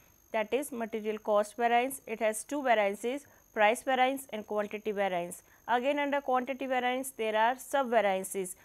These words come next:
which are known as mix variance and yield variance. So under material cost variance, let us understand that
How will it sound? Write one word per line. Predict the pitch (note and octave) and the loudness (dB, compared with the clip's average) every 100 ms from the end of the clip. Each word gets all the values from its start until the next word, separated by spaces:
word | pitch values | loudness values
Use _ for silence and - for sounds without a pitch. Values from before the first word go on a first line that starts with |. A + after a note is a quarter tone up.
| - | -20
which | - A3+ | -10 -4
are | B3+ A#3 | 0 2
known | A3+ A#3 | 2 -2
as | A3+ A3 | -4 -4
mix | G#3+ C#4 - | -6 -6 0
variance | B3+ A#3+ A#3+ C4+ - | 2 4 2 0 -6
and | G#3+ A3+ C#4+ _ | -4 -2 -4 _
yield | - A3 G#3+ | -8 -4 0
variance. | G3+ F3 E3+ F3 - - _ _ _ _ _ _ _ _ _ _ _ _ _ - | 0 -2 -4 -8 -14 -18 _ _ _ _ _ _ _ _ _ _ _ _ _ -8
So | B3 - | -4 -2
under | B3 C4 | 0 0
material | A#3 A#3 C#4+ E4 F4 | -2 -2 -2 -4 -2
cost | B3+ A#3 C4 - | 2 4 2 -2
variance, | B3 G#3+ G3 A3 C4 - _ _ - | 0 2 0 -2 -10 -16 _ _ -4
let | A#3+ A#3 | -2 -2
us | C4+ | -4
understand | - G#3+ A3+ A#3 C4 C4 | -2 -2 -2 -4 -4 -2
that | C4+ | -4